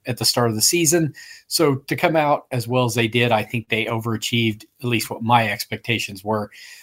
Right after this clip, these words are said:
But it's been interesting to kind of get a read for where people stand with it. Some people have said that they, they felt like the team should have been much better from the start of the year.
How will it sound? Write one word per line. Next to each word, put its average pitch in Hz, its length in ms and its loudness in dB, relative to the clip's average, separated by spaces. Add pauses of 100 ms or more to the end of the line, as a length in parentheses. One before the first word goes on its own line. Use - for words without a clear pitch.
(140)
But 135 80 0
it's 135 100 -2
been 156 140 2
interesting 139 480 0
to 117 80 0
kind 127 240 2
of 123 140 0 (140)
get 127 160 0
a 117 40 0
read 120 400 -2
for 113 160 -2
where 113 240 2
people 117 320 -2
stand 117 400 0
with 107 180 -6
it. - 140 -10 (300)
Some 151 220 2
people 135 280 0
have 113 80 -4
said 127 220 0
that 117 140 -4
they, 117 320 0
they 120 160 0
felt 117 280 2
like 120 180 2
the 110 80 -8
team 123 240 -2
should 120 240 -2
have 117 160 -6
been 104 180 0
much 95 320 -4
better 139 540 0 (120)
from 147 180 -2
the 139 80 0
start 143 240 4
of 135 40 2
the 139 80 4
year. 139 440 4